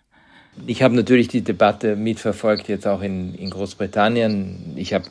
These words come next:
gemeinsam mit meinem Kollegen, dem Hohen Kommissar für Flüchtlinge, Filippo Grandi, dazu klar Stellung genommen, äh, letzte Woche, wie dieses Gesetz verabschiedet wurde. Und ich muss Ihnen sagen,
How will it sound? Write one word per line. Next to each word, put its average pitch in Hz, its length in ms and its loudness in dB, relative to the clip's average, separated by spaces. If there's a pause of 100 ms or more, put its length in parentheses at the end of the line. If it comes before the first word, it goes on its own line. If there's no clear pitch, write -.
gemeinsam 98 800 0
mit 95 220 -8
meinem 92 500 -4
Kollegen, 107 580 4
dem 90 340 -4 (320)
Hohen 110 220 2
Kommissar 95 540 -2
für 92 160 -8
Flüchtlinge, 107 540 -2
Filippo 95 360 -6
Grandi, 98 500 -4 (320)
dazu 98 280 -2
klar 98 280 0
Stellung 107 500 -2 (500)
genommen, 101 680 0 (120)
äh, 92 220 -6
letzte 90 400 -6
Woche, 98 440 0 (120)
wie 90 120 -8
dieses 87 340 -12
Gesetz 90 320 -10
verabschiedet 104 580 -2
wurde. 104 380 -2 (760)
Und 104 60 -4
ich 95 120 -4
muss 107 160 0
Ihnen 101 220 0
sagen, 104 680 2